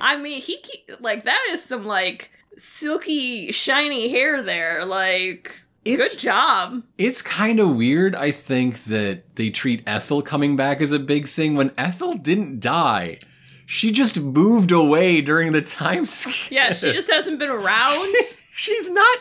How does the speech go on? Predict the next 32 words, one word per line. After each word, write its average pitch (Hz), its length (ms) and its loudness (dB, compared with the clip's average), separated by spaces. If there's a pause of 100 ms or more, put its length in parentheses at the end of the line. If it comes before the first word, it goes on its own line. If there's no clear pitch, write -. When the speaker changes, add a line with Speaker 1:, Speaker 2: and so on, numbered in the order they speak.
(120)
Speaker 2:
dead. 415 560 0 (460)
Speaker 1:
But 269 380 -2 (360)
Dilton's 254 720 0
dead. 196 1040 0
Speaker 2:
<laughs> - 40 -10 (180)
She, - 280 2 (420)
she 427 260 0
moved 415 340 4
to 381 60 6
North 247 380 2
Carolina. 233 720 2
She 185 200 -2
likes 233 300 -2
the 226 200 -2
weather 214 480 2
there. 127 320 2
Like, 202 200 2
what, 247 300 2
what 240 200 2
do 415 60 -2
you 370 180 4
want? - 420 -2 (100)
<laughs> 180 320 -12 (260)
Speaker 1:
So - 220 -8
over, 466 640 0
uh, 302 440 2
with 294 280 -4
Veronica 269 720 0
and 220 160 -2
the 180 80 -2
Reggies, 214 760 -2
Speaker 2:
Mm-hmm. 135 480 -4